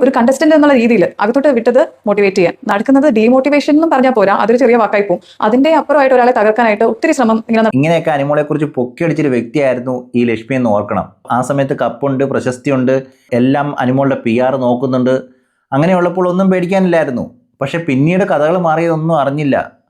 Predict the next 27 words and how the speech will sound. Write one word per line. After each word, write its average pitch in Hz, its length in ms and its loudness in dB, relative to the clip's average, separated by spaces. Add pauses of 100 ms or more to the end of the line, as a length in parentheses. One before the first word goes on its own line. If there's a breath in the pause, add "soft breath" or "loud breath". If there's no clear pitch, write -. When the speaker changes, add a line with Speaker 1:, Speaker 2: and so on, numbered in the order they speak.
Speaker 2:
അവിടെ 139 160 0
നിന്ന് 151 280 0
കപ്പുമായിട്ട് 151 400 -2
ഇറങ്ങി 147 220 -2
തിരിച്ച് 147 320 -2
വീട്ടിലെത്തിയപ്പോഴാണ് 139 840 0
മനസ്സിലായത് 131 840 -2
ജനങ്ങളെല്ലാം 165 720 2 (100)
കാര്യങ്ങൾ 147 360 -4 (100)
മനസ്സിലാക്കിയെന്ന്, 127 680 -2 (520)
കള്ളത്തരങ്ങൾ 147 480 -2
മനസ്സിലാക്കിയെന്നും 135 800 -2 (420)
ഈ 123 180 0
കരഞ്ഞത് 131 360 0
എന്തിനാണെന്നും 139 600 -2 (520)
ഈ 127 60 0 (100)
കരഞ്ഞ് 131 340 -2
ഒറ്റപ്പെട്ടത് 160 600 -4
എന്തിനാണെന്നും 156 560 -2
ഒക്കെ 147 200 -6
ചോദിച്ചു 123 260 0
കഴിഞ്ഞാൽ 123 320 0 (440)
മറ്റുള്ളവരെക്കുറിച്ച് 175 760 -2
ഇല്ലായ്മ 175 400 0
പറയുമ്പോൾ 156 340 -2 (140)
അവർ 165 200 0
ചോദിക്കും. 175 360 -2